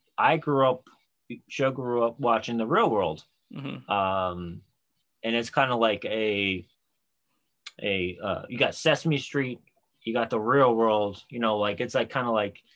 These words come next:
Speaker 1: that's what you watch, and you're like, you, they kinda, like, sup-, you know, like, they, w-, they educated you
Speaker 2: Mm-hmm.
Speaker 1: on just, like, different types of people and, like, uh, cultures.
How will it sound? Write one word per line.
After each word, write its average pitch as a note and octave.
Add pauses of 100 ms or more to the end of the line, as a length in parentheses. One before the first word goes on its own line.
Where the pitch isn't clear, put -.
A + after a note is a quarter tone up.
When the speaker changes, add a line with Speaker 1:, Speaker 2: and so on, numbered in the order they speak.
(160)
Speaker 1:
that's A#2+
what A#2+
you A2+
watch, A2
and G#2
you're F#2+
like, F2+
you, A#2
they A2+
kinda, B2+
like, G#2+
sup-, A#2+
you B2+
know, G#2
like, F#2+
they, G2+
w-, A#2
they A2+
educated A#2
you G2 (340)
Speaker 2:
Mm-hmm. A#2+ (160)
Speaker 1:
on D#3+
just, E3
like, C#3
different C#3 (200)
types C#3
of C3
people A#2+
and, A2+
like, G2
uh, G2
cultures. A2+